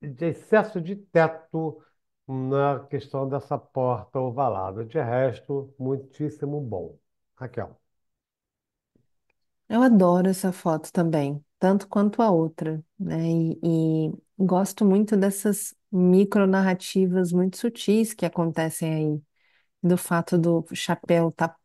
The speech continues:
Speaker 2: saltando com esse tratamento em preto e branco, sem eu entender quem tá debaixo daquele chapéu, da mesma maneira que eu vejo vestígios de quem é essa pessoa à esquerda, sem conseguir ver a feição dela, né?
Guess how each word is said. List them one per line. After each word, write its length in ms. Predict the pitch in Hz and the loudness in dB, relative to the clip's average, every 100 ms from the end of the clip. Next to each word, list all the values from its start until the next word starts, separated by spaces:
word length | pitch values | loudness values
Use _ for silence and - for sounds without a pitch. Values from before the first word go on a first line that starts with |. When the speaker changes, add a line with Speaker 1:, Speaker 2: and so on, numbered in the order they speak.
| _ | _
Speaker 2:
saltando 960 | - - 180 180 _ - 175 180 175 160 | -10 -2 0 0 _ 0 2 4 2 0
com 160 | 156 170 | -4 -4
esse 200 | 165 165 | -4 -4
tratamento 540 | 160 156 165 165 160 | -4 -2 -2 -2 -2
em 80 | 160 | -2
preto 260 | 170 170 170 | -2 -2 -2
e 40 | |
branco, 720 | 156 165 170 165 160 147 147 _ - - _ _ | 2 2 2 0 -4 -10 -10 _ -20 -20 _ _
sem 220 | - 175 170 | -6 0 4
eu 120 | 170 165 | 4 2
entender 640 | 165 175 160 156 165 165 160 | 0 -2 0 2 2 2 0
quem 280 | - 170 | -4 -6
tá 220 | 170 165 160 | -4 -2 -2
debaixo 420 | 165 160 156 - | 0 0 0 -2
daquele 300 | 170 165 165 | -2 0 -2
chapéu, 460 | - 165 - 165 | -2 -6 0 0
da 100 | 165 | 2
mesma 260 | 165 170 180 | 2 2 2
maneira 360 | 175 170 170 170 | 2 2 0 0
que 140 | - | -2
eu 80 | 170 | -2
vejo 300 | 165 165 175 | 0 0 0
vestígios 880 | 170 165 - - 185 175 175 175 165 | 0 -2 -2 -2 2 2 2 2 0
de 140 | 170 | -4
quem 260 | 170 170 160 | -4 -4 -4
é 40 | 160 | -4
essa 200 | 160 165 | -4 -2
pessoa 440 | 165 - 170 165 | -2 -2 -2 0
à 40 | |
esquerda, 680 | 170 - - 165 170 175 180 - - - - _ | -2 -4 0 2 4 2 -2 -6 -20 -20 -20 _
sem 260 | - 175 | -2 -2
conseguir 760 | 165 165 175 180 160 165 170 160 | 0 -2 -2 -2 0 4 4 4
ver 400 | 160 165 160 151 - | 0 0 2 0 -2
a 80 | 165 | -4
feição 640 | 170 170 - 160 156 151 | -2 -2 -2 -4 -4 0
dela, 360 | 151 151 151 | 0 0 -2
né? 180 | 160 170 | -4 -6